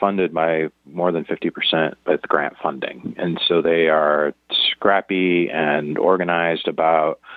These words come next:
pulling in additional funds outside of the meager allotment that we're able to make for them out of the, the general fund. And so they do a really great job, um, of managing what the resources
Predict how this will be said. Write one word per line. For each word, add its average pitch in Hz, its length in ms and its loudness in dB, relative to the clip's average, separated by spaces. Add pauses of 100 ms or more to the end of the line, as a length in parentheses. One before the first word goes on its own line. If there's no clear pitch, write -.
(260)
pulling 92 240 0
in 90 160 2
additional 85 560 0
funds 87 380 0
outside 78 600 0
of 76 240 0 (100)
the 76 480 -2 (400)
meager 82 280 2
allotment 80 520 0
that 71 120 -2
we're 78 180 0
able 78 220 0
to 80 100 -6
make 76 280 -2
for 85 100 -2
them 76 280 -2
out 76 180 -2
of 76 180 -4
the, 73 240 0 (540)
the 78 80 -2
general 78 480 -2
fund. - 340 -10
And 82 220 -6
so 95 140 2
they 101 120 2
do 123 220 4
a 104 60 2
really 107 240 4
great 95 260 0
job, 82 480 0 (300)
um, 78 640 -2
of 80 300 0
managing 85 800 0
what 82 300 -2
the 85 80 0
resources 90 540 0